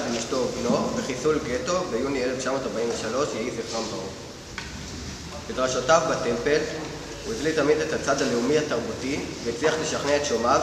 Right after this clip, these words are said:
כי היהדות איננה אך ורק עדה דתית, אלא אומה בעלת ייעוד היסטורי הקשור בעברה ובעתידה. ייעוד היסטורי שהתגשם אך ורק על ידי הציונות. הוא טען שהציונות התעוררה לא בגלל רדיפות היהודים והאנטישמיות,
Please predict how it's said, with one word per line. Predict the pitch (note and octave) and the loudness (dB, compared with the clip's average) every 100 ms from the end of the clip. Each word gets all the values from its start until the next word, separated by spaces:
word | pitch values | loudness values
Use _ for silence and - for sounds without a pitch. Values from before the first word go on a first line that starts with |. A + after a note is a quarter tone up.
| - | 2
כי | |
היהדות | B2+ A#2+ D#3 D#3+ | 2 2 2 0
איננה | - D3 D#3+ - | 2 4 4 4
אך | - - | 4 2
ורק | B2+ C#3 - | 2 2 2
עדה | B2+ | 0
דתית, | B2 C#3+ B2+ D3+ - - - - - - | 0 -2 -2 -2 -4 -6 -8 -8 -8 0
אלא | C#3 | 6
אומה | D3+ C3 C#3+ | 6 8 6
בעלת | C#3+ C3 C#3 C#3+ | 6 6 6 4
ייעוד | - C3+ | 2 2
היסטורי | B2 - C#3 D3+ E3 | 0 -2 2 4 4
הקשור | - - D3 | 2 2 4
בעברה | C#3+ A#2+ A#2+ B2+ | 4 2 2 2
ובעתידה. | C3 A2+ A2 G#2+ A2 F#2+ - - - - - | 2 2 0 -2 -2 -4 -6 -10 -12 -12 -8
ייעוד | A#2 C#3+ E3 | 2 4 4
היסטורי | C#3 - D3 D#3+ | 2 2 2 2
שהתגשם | C#3 A#2 A#2 C#3+ C#3+ | 0 0 0 0 2
אך | F3+ | 2
ורק | B2 C3 D#3 | 2 4 4
על | B2+ | 2
ידי | A2+ B2+ | 2 2
הציונות. | B2+ A#2 G#2+ G2+ G2+ - - - - - - - - - - - | 0 -2 -2 -2 -6 -8 -8 -8 -8 -8 -10 -12 -14 -12 -12 -6
הוא | B2+ | -2
טען | - E3 | 6 6
שהציונות | F3+ D#3+ - C#3 C#3 E3 - | 8 4 4 4 6 6 4
התעוררה | B2+ B2 C3+ D3+ | 2 4 6 8
לא | D3 D3+ | 8 6
בגלל | C#3 B2+ C3+ | 4 4 4
רדיפות | C3+ A2+ - C3+ | 2 -2 -2 -2
היהודים | C3+ A2+ C3+ C3+ | 0 0 0 0
והאנטישמיות, | A2+ - - C3+ D#3 F3 | 0 -2 -2 2 2 2